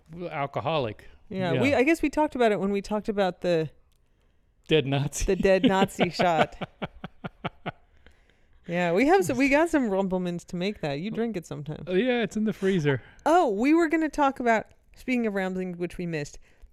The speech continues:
Speaker 2: we were going to talk about two, two food-related items that I had forgotten. I'm
Speaker 1: Yes.
Speaker 2: sorry, because I had to get up at four thirty this morning for my flight from Las Vegas back here. You go ahead and make that, that face.
Speaker 1: Four thirty in Vegas, which is, like, eight thirty here.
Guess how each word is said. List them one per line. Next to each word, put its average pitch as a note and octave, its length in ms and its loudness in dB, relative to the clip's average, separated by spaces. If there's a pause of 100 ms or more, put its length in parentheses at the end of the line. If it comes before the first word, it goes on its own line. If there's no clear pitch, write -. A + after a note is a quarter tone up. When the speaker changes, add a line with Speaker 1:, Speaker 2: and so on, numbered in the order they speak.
(120)
Speaker 2:
we A3+ 200 0
were C#4+ 140 0
going A#3 240 0
to G3 80 -8
talk F#3 240 -2
about E3+ 380 -4
two, C4+ 300 2 (120)
two D4 320 2
food-related G3 720 0
items D3+ 320 -6
that D#3+ 100 0
I E3 140 0
had E3 180 -6
forgotten. D3+ 380 -4
I'm B2+ 60 0
Speaker 1:
Yes. G3 540 4
Speaker 2:
sorry, A3+ 200 4
because G3 320 0 (440)
I A3 100 4
had C4+ 200 2
to B3+ 180 -2 (220)
get A3+ 220 2
up G3+ 180 2
at - 120 -8
four G3+ 360 2
thirty F#3 340 -2
this G#3+ 240 -2
morning A3 520 -2
for G3 160 -2
my F3 180 -2
flight F3 500 -2 (140)
from F#3+ 260 -2
Las E3+ 200 -2
Vegas F3 320 -4
back F3 240 -6
here. F3+ 220 -2 (240)
You A3 120 -4
go D4+ 100 2
ahead D#4+ 220 2
and A#3 80 -2
make G#3+ 200 -2
that, - 260 0 (140)
that F#3+ 200 -2
face. - 80 -12
Speaker 1:
Four F3 220 8
thirty E3 400 4
in B2+ 120 -4
Vegas, B2 600 0
which A#2+ 160 -4
is, A2+ 180 -2
like, A#2 220 -2
eight B2+ 300 -4
thirty A2 340 -2
here. A2+ 340 -6